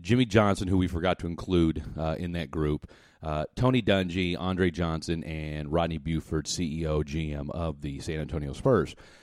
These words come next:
And, of course, the way it was phrased, Henry, or the way it was sold, this committee, is that they were going to help choose, um, a, a G M and head coach for the Houston Texans. Now,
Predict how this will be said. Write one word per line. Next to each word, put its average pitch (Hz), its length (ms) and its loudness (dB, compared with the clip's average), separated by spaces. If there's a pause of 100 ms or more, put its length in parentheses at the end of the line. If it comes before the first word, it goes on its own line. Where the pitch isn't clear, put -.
(260)
And, 113 120 4
of 113 60 2
course, 120 360 10
the 139 80 6
way 180 260 10
it 147 100 8
was 117 280 2
phrased, 147 680 4
Henry, 92 440 2
or 90 140 6
the 92 80 6
way 110 240 6
it 98 120 6
was 87 600 2 (240)
sold, 98 580 8
this 90 200 2
committee, 113 540 4
is 90 120 2
that 95 160 2
they 113 80 6
were 104 100 4
going 101 200 6
to 92 140 2
help 101 320 -2
choose, 95 680 6 (600)
um, 85 760 -4 (460)
a, 85 340 -6
a 90 140 -6
G 107 360 0
M 101 80 0
and 87 100 -2
head 87 200 -6
coach 90 300 0
for 98 240 0
the 82 80 -4
Houston 82 280 -4
Texans. 92 380 -2
Now, 85 120 -4